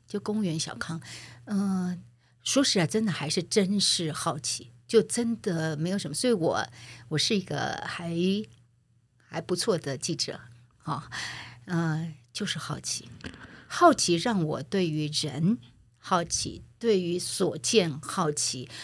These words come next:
然后我不会让好奇停在那个地方，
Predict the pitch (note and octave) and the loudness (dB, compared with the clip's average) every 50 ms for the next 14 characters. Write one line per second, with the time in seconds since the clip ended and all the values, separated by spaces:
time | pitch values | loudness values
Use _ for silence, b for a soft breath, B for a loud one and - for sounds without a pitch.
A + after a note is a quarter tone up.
0 | B B B - F3 F3+ G#3+ C4 G#3+ E3+ D#3+ D#3 D3+ - - G3 G#3 C#4 B3 G3 | B B B -2 0 2 4 4 4 4 2 0 0 -2 -2 0 2 4 4 4
1 | F#3 G#3 F#3+ E3 - - E3+ D3+ - - D#3+ - - - D#3 F3+ F#3 F#3+ G#3+ F3 | 4 2 0 0 2 0 0 0 -2 -6 -8 -10 -8 -4 -2 -2 0 2 2 2
2 | E3+ E3 D#3 - C#3 D3 D#3 - - C#3 D#3 | 2 2 0 -2 -4 -8 -8 -6 -6 -6 -6